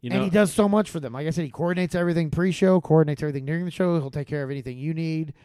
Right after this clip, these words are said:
Speaker 2: uh, while you're there. Uh, it's,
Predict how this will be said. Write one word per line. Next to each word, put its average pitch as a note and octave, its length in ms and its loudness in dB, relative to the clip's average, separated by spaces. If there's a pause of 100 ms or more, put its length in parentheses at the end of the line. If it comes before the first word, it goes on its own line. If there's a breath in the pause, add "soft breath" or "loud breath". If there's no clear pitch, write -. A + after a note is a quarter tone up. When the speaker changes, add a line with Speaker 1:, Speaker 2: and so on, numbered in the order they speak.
(320 soft breath)
Speaker 2:
uh, D#3 320 -2
while D#3 180 0
you're D#3 200 -2
there. D#3 380 -2 (600 soft breath)
Uh, A2+ 360 -8 (260)
it's, - 400 -12